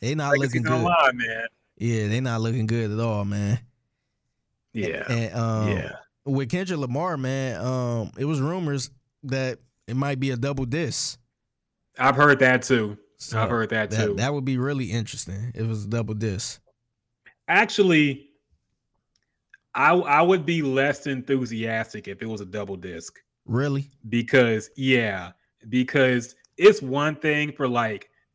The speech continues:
Speaker 2: the Migos to put a double disc out or Future to put an album that's, like, two discs long.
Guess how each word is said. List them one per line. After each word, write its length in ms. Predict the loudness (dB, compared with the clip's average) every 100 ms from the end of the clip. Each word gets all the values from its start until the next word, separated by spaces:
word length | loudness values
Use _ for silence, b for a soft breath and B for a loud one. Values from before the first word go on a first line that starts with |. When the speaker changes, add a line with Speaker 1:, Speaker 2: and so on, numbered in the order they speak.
| _
Speaker 2:
the 200 | -4 -4
Migos 880 | -4 -2 0 0 2 0 -4 -10 -12 _ _ _ _ _ -6
to 140 | -6
put 220 | -2 0
a 60 | -2
double 320 | 0 0 0
disc 320 | -2 -4 -2
out 260 | -2 -2 -2
or 140 | -6 -10
Future 520 | -10 -8 -8 -6 -6
to 80 | -6
put 240 | -6 -4
an 60 | -2
album 360 | -2 -2 -4
that's, 240 | -6 -8 -4
like, 280 | -2 -2 -8
two 220 | -6 -6
discs 300 | -6 -8 -8
long. 560 | -8 -6 -6 -8 -10